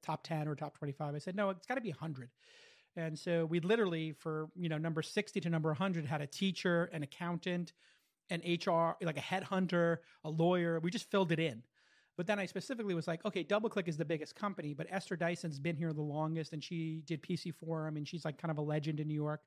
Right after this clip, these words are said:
Let's put Esther Dyson as number one." And DoubleClick is number two, the two Kevins, Kevin Ryan and Kevin O'Connor from DoubleClick back in the day. And they were kind of the Google of Silicon Alley in New York is what they were referred to as.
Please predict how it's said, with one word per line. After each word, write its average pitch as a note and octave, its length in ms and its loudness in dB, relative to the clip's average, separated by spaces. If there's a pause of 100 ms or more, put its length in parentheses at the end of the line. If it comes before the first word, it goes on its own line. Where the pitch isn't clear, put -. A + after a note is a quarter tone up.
(420)
Let's G3 140 2
put - 140 0
Esther F3+ 220 -2
Dyson E3+ 300 0
as D3+ 120 -4
number D#3 220 2
one." D3+ 200 2
And C#3+ 200 -4 (640)
DoubleClick E3+ 420 -4
is D3 100 -8
number D3+ 180 -6
two, F3 560 2
the D3+ 80 -4
two - 160 -4
Kevins, D3+ 380 -4
Kevin D3 240 -6
Ryan D3 220 -2
and C#3 60 -6
Kevin C#3+ 200 -6
O'Connor D3 400 -6
from C#3+ 380 -10
DoubleClick D3 380 -10
back D3 180 -8
in D3 40 -8
the C#3+ 80 -6
day. D3 360 -4 (580)
And E3+ 140 2
they F#3+ 80 4
were F3 120 4
kind G3 240 -2
of F3 120 2
the D3+ 80 2
Google E3+ 480 4
of D#3+ 120 0
Silicon E3 340 -4
Alley E3+ 400 -8
in D#3+ 80 -4
New D3+ 100 -2
York D#3+ 440 -4
is D#3 160 -10
what D3+ 100 -6
they D#3 80 -4
were D3 100 -2
referred D3+ 300 -6
to F3 140 -4
as. F3 300 -10